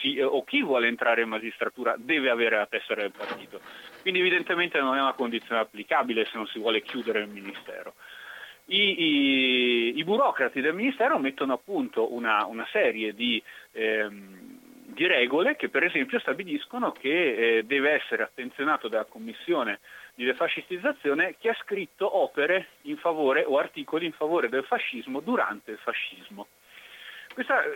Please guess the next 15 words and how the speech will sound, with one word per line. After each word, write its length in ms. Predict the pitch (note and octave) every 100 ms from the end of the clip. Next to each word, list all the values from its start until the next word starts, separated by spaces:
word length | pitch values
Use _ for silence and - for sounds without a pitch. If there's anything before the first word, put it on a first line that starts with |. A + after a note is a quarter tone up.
| D3+
regola, 600 | F3 A#2 A2 G#2+ B2 D#3+
che 100 | -
io 120 | B2+
cito 300 | C#3 - -
nel 160 | B2 A#2+
libro, 440 | A#2+ G#2+ G#2 B2 - -
è 80 | -
uno 180 | B3 C3+
dei 100 | C#3+
grandi 280 | E3 F#3+ G3
paradossi 680 | E3 F#3 C3 A#2 - C#3
della 280 | B2+ A#2+ B2
ripulitura 760 | A#2+ F#3 - F3+ E3+ - A#2+ G2
del 160 | G2+
regime, 540 | G2 G2 - G2 F#2+